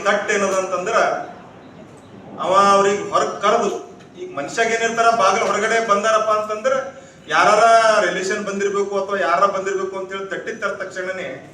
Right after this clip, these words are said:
ಸೀದಾ ಸೀದಾ ಚಾಪಚ್ ಹೊಡೆದು ಹತ್ಯೆ ಮಾಡ್ತಾನಂತಂದ್ರೆ ಇವತ್ತು ಅವ್ನ್, ಅವ್ನ್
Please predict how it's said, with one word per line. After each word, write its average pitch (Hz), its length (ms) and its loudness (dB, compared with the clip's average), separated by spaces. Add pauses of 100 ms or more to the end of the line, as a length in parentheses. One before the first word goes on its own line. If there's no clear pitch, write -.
(1000)
ಸೀದಾ 226 240 0
ಸೀದಾ 254 540 2
ಚಾಪಚ್ 214 420 0
ಹೊಡೆದು 208 320 -6
ಹತ್ಯೆ 185 260 -6
ಮಾಡ್ತಾನಂತಂದ್ರೆ 180 680 -8
ಇವತ್ತು 170 260 -10
ಅವ್ನ್, 170 140 -10 (560)
ಅವ್ನ್ 147 160 -8